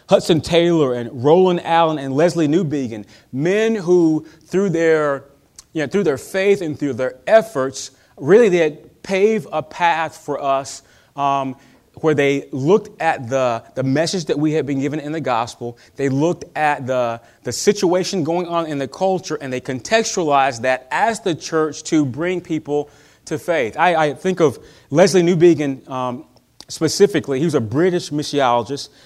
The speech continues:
a theologian, and a missionary to India. And Leslie Newbigin had this, uh, had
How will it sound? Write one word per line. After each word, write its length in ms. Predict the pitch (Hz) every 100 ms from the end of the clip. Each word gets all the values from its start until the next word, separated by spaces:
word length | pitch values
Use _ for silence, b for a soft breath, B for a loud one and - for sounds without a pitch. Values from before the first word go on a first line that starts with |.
| b
a 140 | 143 135
theologian, 760 | - 190 208 165 147 147 156
and 160 | 147 139
a 40 |
missionary 440 | 135 160 165 156 147
to 180 | 123
India. 440 | 160 185 151 107 98
And 320 | 127 131 123 - B B
Leslie 280 | 151 190 202
Newbigin 540 | 185 180 170 135 131 135 B B
had 280 | 160 170 143
this, 240 | 156 -
uh, 100 | 151
had 260 | 131 147